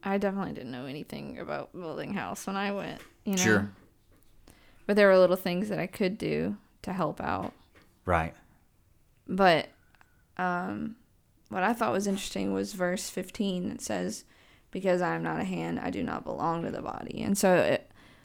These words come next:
Speaker 1: like, I know when you talked about the story, you were saying, like,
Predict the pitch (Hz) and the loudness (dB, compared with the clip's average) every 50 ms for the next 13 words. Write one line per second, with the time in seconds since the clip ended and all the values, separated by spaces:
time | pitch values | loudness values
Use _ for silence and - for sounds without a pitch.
0 | - _ _ - - 143 165 165 180 170 180 185 185 180 175 175 180 180 - 180 | -20 _ _ -4 0 0 2 4 4 6 6 6 6 6 4 4 2 2 2 0
1 | 170 170 - 185 175 165 160 160 165 165 165 - - _ _ _ _ - - 180 | 0 2 2 2 2 4 4 4 2 0 -2 -4 -10 _ _ _ _ -8 -4 -2
2 | 175 175 - - 175 165 160 165 165 165 160 165 208 208 - _ _ _ _ - | -2 -2 0 0 0 0 2 0 0 0 0 -2 -4 -6 -8 _ _ _ _ -4
3 | 185 180 170 170 180 - - 175 170 165 165 - - - - - - - | -2 -2 0 0 0 0 0 0 0 0 -2 -2 -4 -4 -6 -8 -12 -20